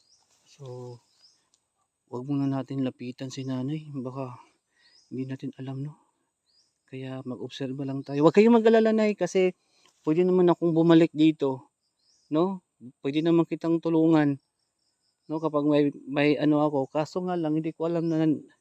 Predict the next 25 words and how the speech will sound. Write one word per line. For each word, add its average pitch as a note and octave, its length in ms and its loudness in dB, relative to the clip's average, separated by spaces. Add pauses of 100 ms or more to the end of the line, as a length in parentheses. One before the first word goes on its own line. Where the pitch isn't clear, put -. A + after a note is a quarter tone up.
(1200)
malapit D#3+ 400 0
lang F3 160 -4
pala E3+ 160 -4
sa - 80 -4
may E3+ 160 2
kalsada D#3+ 480 0
yung E3 240 2
tinitira D#3+ 480 -2
mo D#3+ 80 2
itong E3+ 240 -2
barong-barong D#3+ 560 0
na D#3+ 100 4
maliit D3 380 2
na D3 160 0
yan. G3 320 0 (320)
Bakit A#3+ 320 -10
po A3+ 240 -4
dyan A3 240 -2
kayo A3 160 0
nag-iisa? G3 640 -8 (1200)
Ha? F#3+ 180 -6 (2250)
Sandali A#2 320 -18
lang, A#2+ 160 -16
mga A#2+ 160 -16
idol, D#3 180 -14